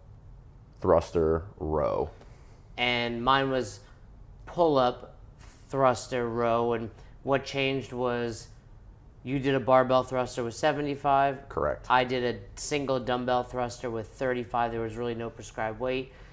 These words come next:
Speaker 2: And then, again, and we talked a bit, little bit about it on the show, but you did a twenty-four calorie row while I did a four hundred meter row. Do you really think there was any difference there?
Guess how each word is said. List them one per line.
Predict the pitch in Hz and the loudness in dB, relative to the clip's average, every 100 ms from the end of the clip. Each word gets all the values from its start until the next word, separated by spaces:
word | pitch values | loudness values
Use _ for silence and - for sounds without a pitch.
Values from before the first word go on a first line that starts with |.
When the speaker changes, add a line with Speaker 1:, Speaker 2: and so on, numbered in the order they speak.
| - - | -14 -10
Speaker 2:
And | 117 | -4
then, | 120 117 107 - - - - - | -4 -4 -8 -14 -20 -20 -20 -12
again, | 117 113 110 110 | -6 -2 -2 -2
and | 131 | -4
we | 123 | -4
talked | 127 139 131 | 0 0 0
a | |
bit, | 120 135 | -4 -4
little | 127 131 | -2 0
bit | 123 120 | 0 -2
about | 113 117 113 | 2 2 2
it | 127 | 0
on | 113 | -2
the | 110 | -6
show, | 98 175 147 | -2 2 2
but | 127 123 - - - | 2 -2 -6 -16 -18
you | - 131 | -6 -4
did | 131 139 127 | 2 2 2
a | 123 120 110 | 0 -2 -2
twenty-four | - 139 123 - 147 143 | -4 -2 -2 0 2 2
calorie | 143 139 135 139 135 | 2 2 2 2 0
row | 131 135 | 2 2
while | 131 117 107 117 - | 0 0 -2 -2 0
I | 120 | -2
did | 117 117 | 0 -4
a | 117 | -6
four | - 120 | -6 -6
hundred | 110 113 113 107 110 | -4 -8 -8 -10 -8
meter | 110 110 104 | -6 -6 -6
row. | 95 95 98 - - | -6 -6 -8 -16 -10
Do | 139 | -4
you | 147 | 0
really | 165 170 | 2 2
think | - 156 | 0 -2
there | 147 | 0
was | 143 131 | 0 0
any | 135 131 | -2 -2
difference | 110 113 107 123 117 | -4 -8 -8 -8 -6
there? | 131 127 | -6 -6